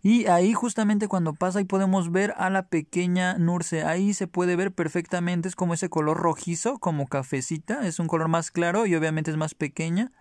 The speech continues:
Ahí podemos ver a la reina como lleva todo ese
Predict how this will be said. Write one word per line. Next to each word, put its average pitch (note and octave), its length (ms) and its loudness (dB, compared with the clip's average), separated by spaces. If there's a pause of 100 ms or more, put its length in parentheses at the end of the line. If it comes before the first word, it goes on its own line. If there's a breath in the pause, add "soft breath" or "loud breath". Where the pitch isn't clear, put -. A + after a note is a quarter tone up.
(680 loud breath)
Ahí D3+ 100 0
podemos D#3+ 420 0
ver D3+ 160 2
a D3+ 80 2
la D#3+ 360 0 (320 loud breath)
reina D#3+ 440 2
como D#3+ 240 0
lleva D#3 300 0
todo D#3 280 0
ese D3 360 -4